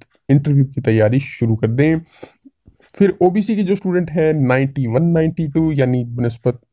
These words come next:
जनरल और ओबीसी में आपको डिफरेंशिएट नहीं करना, definitely यही कट ऑफ आपकी दोनों की बराबर रहने वाली है, नाइंटी टू, नाइंटी टू। तो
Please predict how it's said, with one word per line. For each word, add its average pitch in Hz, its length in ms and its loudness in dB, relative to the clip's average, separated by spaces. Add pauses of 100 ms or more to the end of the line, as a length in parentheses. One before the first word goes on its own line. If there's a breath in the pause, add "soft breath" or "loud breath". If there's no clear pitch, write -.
जनरल 147 400 2
और 139 160 2
ओबीसी 131 380 0
में 123 100 2
आपको 117 240 0
डिफरेंशिएट 113 480 -2
नहीं 139 280 4
करना, 147 340 0 (280 soft breath)
definitely 180 380 0
यही 135 400 0
कट 135 200 0
ऑफ 123 180 -2
आपकी 117 340 -2
दोनों 123 220 2
की 117 100 0
बराबर 113 320 2
रहने 156 260 2
वाली 147 280 2
है, 143 120 4
नाइंटी 117 400 -2
टू, 156 200 -4
नाइंटी 143 340 0
टू। 151 280 -2 (400 loud breath)
तो 127 360 2